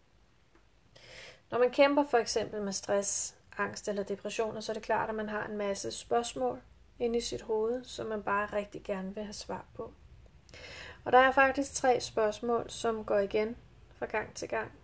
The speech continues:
når jeg sidder med mennesker og arbejder med dem og prøver at hjælpe dem igennem deres hårde perioder.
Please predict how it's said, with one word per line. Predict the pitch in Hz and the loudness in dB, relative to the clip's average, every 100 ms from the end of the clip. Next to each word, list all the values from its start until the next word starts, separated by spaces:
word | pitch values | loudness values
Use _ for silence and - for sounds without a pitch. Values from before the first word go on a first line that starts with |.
| - | -10
når | - | -2
jeg | 220 208 | 0 0
sidder | 226 - 220 | 0 0 -2
med | 214 | -2
mennesker | 202 202 220 - 247 240 - - - - - - - - | -2 -2 -4 -6 -8 -10 -20 -20 -20 -20 -20 -20 -20 -10
og | 262 214 | -2 0
arbejder | 208 214 226 233 220 | 2 2 -2 -2 -2
med | 220 220 | -2 -2
dem | 240 | -4
og | 233 220 202 | -4 -6 -6
prøver | - 214 214 | -2 0 0
at | 220 | 0
hjælpe | 202 233 247 | 4 4 4
dem | 262 254 | 0 2
igennem | 240 233 240 233 | 2 0 -4 -4
deres | 220 202 - - | -2 -2 -6 -10
hårde | - 214 220 | -2 2 2
perioder. | 240 214 202 202 226 | 0 -4 -4 -6 -8